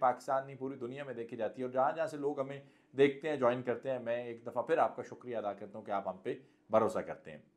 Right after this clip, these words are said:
गुजर खान की हिस्ट्री में आपने आकर तहलका मचा दिया, इसमें कोई शक नहीं है। न्यू मेट्रो सिटी गुजर खान, जब गुजर खान, आ, लैंड किया तो ज़मीन के मामलात आड़े तिरछे, गहरे, खाइयाँ, खड्डे,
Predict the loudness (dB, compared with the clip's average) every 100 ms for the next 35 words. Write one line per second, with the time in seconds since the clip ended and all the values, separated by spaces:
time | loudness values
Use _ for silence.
0 | _ _ _ -20 _ 2 6 10 10 10
1 | 6 4 4 4 -4 -2 -2 -2 6 8
2 | 8 4 -6 -6 4 6 6 2 0 4
3 | 2 2 -2 -6 -10 -12 -14 -12 -12 -8
4 | 2 4 4 2 -2 -6 -6 -8 -4 -4
5 | -4 -8 -8 -6 -6 0 2 2 -2 -6
6 | -8 -8 0 2 2 -2 _ _ _ 4
7 | 4 6 2 2 0 2 2 0 -6 -6
8 | -8 -8 -6 -4 2 2 0 0 2 4
9 | 0 -2 -6 -6 -8 -8 -2 0 2 0
10 | -2 -6 -4 -6 -6 -8 -4 -4